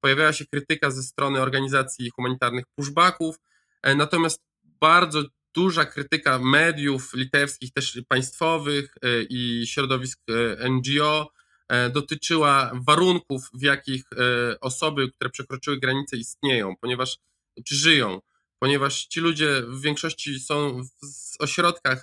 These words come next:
zamkniętych, e, które, jeden się mieści na poligonie, e, Straży Granicznej na Litwie, e, po-, pozostałe są w byłych zakładach karnych. I na Litwie to było bardzo gorącym tematem. To, w jakich warunkach ci ludzie żyją i tutaj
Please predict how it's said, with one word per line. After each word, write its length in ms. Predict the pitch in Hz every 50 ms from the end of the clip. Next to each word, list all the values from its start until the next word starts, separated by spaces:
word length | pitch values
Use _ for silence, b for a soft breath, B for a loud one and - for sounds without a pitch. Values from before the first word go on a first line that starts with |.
| -
zamkniętych, 720 | 117 131 139 139 - - 220 220 202 196 - 185 185 196 196 - _ _ _ _ _ _ _ _ _ -
e, 320 | 127 127 127 127 131 127
które, 600 | - _ _ _ - 156 151 143 139 139 135 135 131 135 123 120
jeden 220 | 131 160 156 156 147
się 140 | 143 - 143
mieści 240 | 143 139 - -
na 80 | 143 139
poligonie, 680 | 135 165 165 175 175 180 196 196 185 185 180 175 170 170 165 160 151 135
e, 140 | 147 151 156
Straży 340 | 151 - 156 156 143 151 156
Granicznej 600 | 156 156 151 151 151 147 - - 143 143 143 143
na 80 | 139 139
Litwie, 520 | 143 143 139 - - 143 135 135 131 131 b b b _ _ -
e, 40 | 127 131 135 131 131 - _ _ _ _
po-, 140 | - 143 135
pozostałe 440 | - 151 143 139 - - 143 135 131
są 200 | 131 - 135 131
w 100 | 127 -
byłych 260 | - 147 151 143 131 127
zakładach 440 | 143 139 - 175 170 160 160 -
karnych. 380 | - 160 147 143 143 147 143 143 - _ _ _ _ _ _ -
I 60 | 143
na 80 | 151
Litwie 320 | 156 175 190 185 - 175 151
to 160 | - 185 175
było 200 | 165 170 165 151
bardzo 260 | 143 156 147 147 151
gorącym 380 | 143 147 147 147 143 - 147 139
tematem. 400 | - 143 135 127 120 - 110 107 -
To, 120 | - 160 151
w 80 | 143
jakich 460 | 151 160 170 170 170 170 - - 143 135
warunkach 400 | 143 143 151 151 147 135 127 -
ci 140 | - -
ludzie 280 | 139 139 135 127 135 131
żyją 360 | 120 139 156 151 147 139 131 -
i 300 | 139 139 135 135 127 107 - -
tutaj 520 | 156 - 151 139 135 131 127 117 113 101